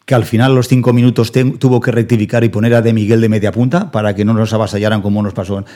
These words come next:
en Lezama. Y vi que no lo hizo y sacó a Pablo, ¿no? Yo personalmente, por ejemplo, no entendí ese cambio. Yo quizás hubiera quitado antes a Cristian,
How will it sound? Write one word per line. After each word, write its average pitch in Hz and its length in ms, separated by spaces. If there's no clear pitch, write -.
en 104 160
Lezama. 127 380
Y 131 100
vi 117 120
que 127 100
no 131 80
lo 113 80
hizo 120 180
y 104 40
sacó 101 240
a 90 40
Pablo, 92 280
¿no? 135 220
Yo 101 240
personalmente, 117 600
por 127 120
ejemplo, 117 240
no 123 80
entendí 110 300
ese 98 160
cambio. 117 240
Yo 101 160
quizás 110 300
hubiera 120 200
quitado 113 240
antes 101 220
a 110 100
Cristian, 143 400